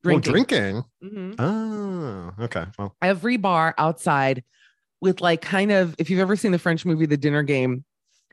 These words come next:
Speaker 1: they all look like Pignon, like, all these Pignon. That's a very specific reference, but go Google it. Like, chubby, bald guys in their little suits, you know, outside with a pint, um,
Speaker 2: Oh, okay.
Speaker 1: having a great time, honestly. Everyone's very nice. You give someone a two euro tip here,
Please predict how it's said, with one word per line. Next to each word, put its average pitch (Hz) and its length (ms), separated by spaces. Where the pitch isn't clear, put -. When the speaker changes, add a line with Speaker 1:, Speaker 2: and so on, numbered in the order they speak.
Speaker 1:
they 180 60
all 180 220
look 196 160
like 156 220
Pignon, 143 520
like, 160 140
all 170 160
these 202 180
Pignon. 180 480
That's 175 180
a 180 40
very 190 260
specific 185 420
reference, 156 340
but 139 140
go 147 120
Google 147 360
it. 127 80
Like, 139 220
chubby, 196 340
bald 165 340
guys 151 360
in 151 120
their 147 120
little 165 220
suits, - 480
you 165 120
know, 123 220
outside 175 380
with 175 80
a 185 60
pint, 151 520
um, 156 240
Speaker 2:
Oh, - 40
okay. - 180
Speaker 1:
having 277 260
a 214 60
great 180 280
time, 143 300
honestly. 135 460
Everyone's 311 340
very 196 160
nice. 147 160
You 226 160
give 302 180
someone 220 280
a 175 60
two - 300
euro 165 360
tip 139 260
here, 170 240